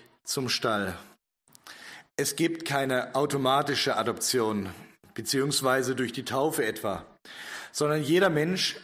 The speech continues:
der Gott zum Vater haben möchte, er muss sich auf den Weg machen hin zu Jesus Christus. So wie sich die Hirten auf dem Felde nach der Ankündigung der Engel auf den Weg machten in den Stall, genauso wie sich die Weisen aus dem Morgenland aufmachten,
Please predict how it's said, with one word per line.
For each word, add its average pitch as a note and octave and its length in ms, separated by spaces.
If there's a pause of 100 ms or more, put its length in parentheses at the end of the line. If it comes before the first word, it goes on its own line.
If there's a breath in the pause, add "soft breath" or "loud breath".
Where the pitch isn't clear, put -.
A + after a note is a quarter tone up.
(140)
der C#3+ 420 (240)
Gott F3 240
zum E3+ 180
Vater D#3+ 380
haben D3+ 220
möchte, D#3 400
er C3 100
muss D#3+ 240
sich E3+ 320
auf B2 160
den A2+ 220
Weg C#3 280
machen C3+ 440 (180 loud breath)
hin D3 460
zu - 120
Jesus B2 380
Christus. - 720 (840)
So E3 240
wie D#3+ 120
sich C3+ 240
die A#2+ 120
Hirten D#3+ 640 (160)
auf A#2 160
dem A#2+ 160
Felde D3 400
nach C3 140
der - 160
Ankündigung C3+ 580
der A2+ 140
Engel C#3 220
auf B2+ 120
den C3 160
Weg C#3 220
machten B2+ 400
in A#2+ 100
den A#2 100
Stall, B2 680
genauso B2+ 500
wie B2 60
sich A2+ 220
die B2 120
Weisen C3 400
aus B2 160
dem A2+ 120
Morgenland C3 680
aufmachten, C#3+ 800